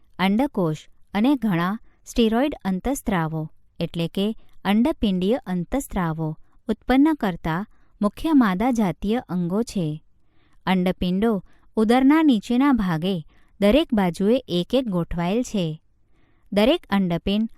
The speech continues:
આશરે ટુ to ફોર સેન્ટીમીટર લાંબુ અને નિતંબની દિવાલ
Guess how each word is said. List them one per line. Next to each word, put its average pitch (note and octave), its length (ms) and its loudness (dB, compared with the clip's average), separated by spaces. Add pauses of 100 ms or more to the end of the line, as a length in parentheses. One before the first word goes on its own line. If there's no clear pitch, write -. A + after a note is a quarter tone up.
(200)
આશરે F#3 520 -2 (320)
ટુ C4+ 140 4
to D#4+ 200 -2
ફોર A3+ 280 0
સેન્ટીમીટર F3+ 680 -2
લાંબુ E3 480 -2 (320)
અને B3 220 4
નિતંબની A3+ 560 2
દિવાલ F3+ 460 0